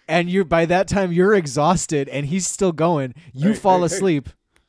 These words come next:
Speaker 2: Wake up, wake up! Listen to my material.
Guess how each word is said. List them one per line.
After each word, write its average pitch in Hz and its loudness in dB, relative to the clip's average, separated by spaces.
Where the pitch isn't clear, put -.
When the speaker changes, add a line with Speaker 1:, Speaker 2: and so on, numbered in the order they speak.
Speaker 2:
Wake 117 -12
up, 143 -6
wake 127 -4
up! 156 -2
Listen 127 -16
to 135 -10
my 131 -6
material. 139 -10